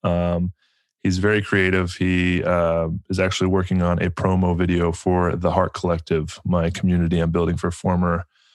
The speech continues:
male professional athletes. It's gonna be up on the website probably by time this podcast airs,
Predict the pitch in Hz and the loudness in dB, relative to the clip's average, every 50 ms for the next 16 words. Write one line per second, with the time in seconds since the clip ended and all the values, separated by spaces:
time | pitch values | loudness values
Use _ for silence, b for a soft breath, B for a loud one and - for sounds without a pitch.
0 | b b b - 92 90 90 85 92 87 - 90 87 90 - 87 87 90 90 87 | b b b 0 2 2 2 2 0 0 0 0 0 2 0 2 2 2 0 0
1 | - 95 95 90 - 90 - - 87 85 87 90 90 87 85 98 87 85 82 82 | 0 0 0 0 0 -2 0 0 0 2 2 2 2 2 2 0 0 2 2 2
2 | 90 92 92 92 - - 98 95 98 95 - - - - _ - - - 98 95 | 2 2 0 0 0 2 2 2 2 0 -2 -8 -10 -14 _ -6 0 0 2 2
3 | 95 101 92 90 98 95 95 95 92 92 92 _ _ _ _ _ _ _ _ _ | 2 0 2 2 2 2 4 2 2 0 -2 _ _ _ _ _ _ _ _ _
4 | _ _ - - 92 90 85 - 92 90 90 92 92 87 - - 92 90 90 87 | _ _ -2 0 0 0 2 2 2 2 2 2 0 0 0 0 0 0 0 0
5 | - 92 87 87 - 78 98 110 104 90 85 80 - | 0 0 0 0 0 0 0 2 0 0 -2 -4 -6